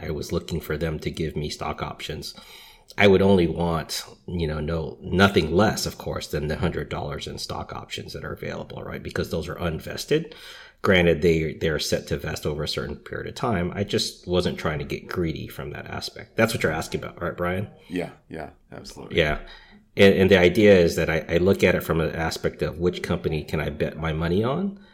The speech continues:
Speaker 1: that I think is going to do better. Now, granted, I, I'm not, I didn't think that Zscaler was gonna do any worse. I just thought that my options were better going to a new, another company, specifically this one that I'm at right now, which is Island,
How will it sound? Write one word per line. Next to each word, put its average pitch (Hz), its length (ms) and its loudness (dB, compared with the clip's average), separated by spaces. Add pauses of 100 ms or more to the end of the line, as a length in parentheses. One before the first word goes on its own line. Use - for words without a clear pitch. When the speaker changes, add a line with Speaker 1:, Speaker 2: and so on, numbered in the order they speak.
(140)
Speaker 1:
that 85 140 2
I 78 80 6
think - 320 -2
is 82 100 -4
going 80 220 -4
to - 80 -12
do 76 140 -6
better. 71 380 -6
Now, 87 420 6
granted, 85 400 2 (540)
I, 95 100 -2
I'm 92 220 4
not, - 280 2
I 90 120 6
didn't 90 200 4
think 87 180 0
that 73 160 0
Zscaler 87 420 0
was 73 140 -4
gonna 76 200 0
do 78 140 -2
any 73 120 -4
worse. 92 380 2
I 85 100 4
just - 280 -2
thought 80 300 -2
that - 240 -6
my 78 380 -2
options 78 540 -4
were 73 140 0
better - 480 -8 (420)
going 82 320 0
to 85 160 0
a 78 60 2
new, 80 420 -2 (100)
another 85 320 0
company, 76 320 -4
specifically - 600 -6
this - 220 -4
one 71 100 -4
that 69 100 -8
I'm 71 120 -8
at - 120 -8
right - 140 -6
now, 73 180 -8
which - 180 -10
is - 100 -10
Island, 80 500 -6